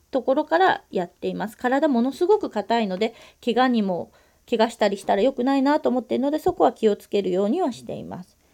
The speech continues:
それから今ちょっと体重がマックスなので、それも減らしたいっていう邪念もあって、運動を始めました。えっ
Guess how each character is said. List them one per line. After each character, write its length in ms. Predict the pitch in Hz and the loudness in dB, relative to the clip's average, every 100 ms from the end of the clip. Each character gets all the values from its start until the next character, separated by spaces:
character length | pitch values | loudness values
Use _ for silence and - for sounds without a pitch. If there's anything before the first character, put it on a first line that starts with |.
| _ _ _ _ | _ _ _ _
そ 160 | - 247 | -4 0
れ 180 | 285 277 _ _ | 0 -2 _ _
か 180 | 294 294 | -2 0
ら 140 | 311 | 0
今 260 | 269 294 233 | 0 0 0
ち 120 | 277 | -2
ょ 20 | |
っ 80 | 269 _ - | -6 _ 0
と 140 | 254 | 0
体 360 | 262 277 294 269 | 2 0 0 -2
重 240 | 294 294 | -2 0
が 140 | 277 | 0
マ 140 | 277 302 | 0 -4
ッ 40 | - - | -8 -8
ク 80 | 240 | -6
ス 120 | 220 | -2
な 140 | 220 | -2
の 140 | 208 214 | 0 -2
で、 100 | 277 | 0
そ 140 | 254 | 0
れ 100 | 262 | 0
も 140 | 262 | 0
減 140 | 254 240 | 0 0
ら 120 | 240 | 0
し 100 | - | 0
た 140 | 269 | 0
い 60 | 277 | 0
っ 40 | |
て 220 | 277 - 240 | -4 -6 -2
い 40 | |
う 40 | 240 | 0
邪 220 | 208 226 | 2 0
念 280 | 254 262 254 | 2 0 0
も 120 | 277 | -2
あ 40 | |
っ 40 | 285 | -4
て、 440 | - 339 302 - _ | -2 2 2 -2 _
運 200 | 214 190 | -4 -2
動 140 | 175 190 | -2 -2
を 80 | 269 | -2
始 320 | 196 180 175 | -4 -8 -10
め 140 | 160 | -12
ま 140 | 160 156 | -14 -16
し 80 | |
た。 160 | - - _ _ _ _ _ _ _ 202 | -14 -14 _ _ _ _ _ _ _ -6
え 100 | |
っ 60 | 196 | -6